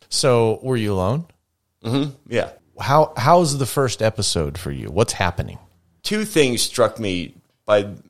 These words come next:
Speaker 2: you know, midway, by halfway through, which
Speaker 1: Mm-hmm.
Speaker 2: was that, you know, I've always sort of had this sort of unspoken, sort of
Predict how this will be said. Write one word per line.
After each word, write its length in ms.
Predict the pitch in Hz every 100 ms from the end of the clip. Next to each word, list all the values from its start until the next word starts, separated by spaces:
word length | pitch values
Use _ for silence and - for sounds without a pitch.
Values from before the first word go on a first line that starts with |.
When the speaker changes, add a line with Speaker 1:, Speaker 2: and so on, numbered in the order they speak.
| _
Speaker 2:
you 140 | 123
know, 80 | 101
midway, 640 | 98 117 127 113 113 98
by 360 | 87 - 92 87
halfway 400 | 98 139 127 104
through, 420 | - 90 53 - _
which 200 | - 82
Speaker 1:
Mm-hmm. 100 | 95
Speaker 2:
was 120 | 98 92
that, 280 | 92 90 - _ _ _ _ _ -
you 80 | 143
know, 80 |
I've 140 | 123 156
always 180 | 156 143
sort 180 | 143 120
of 40 |
had 240 | 107 107
this 180 | 98 101
sort 160 | - 101
of 120 | 87
unspoken, 960 | 107 104 - 113 107 - 98 87 82 85 _ _ _ _ _
sort 240 | - 120
of 100 | 98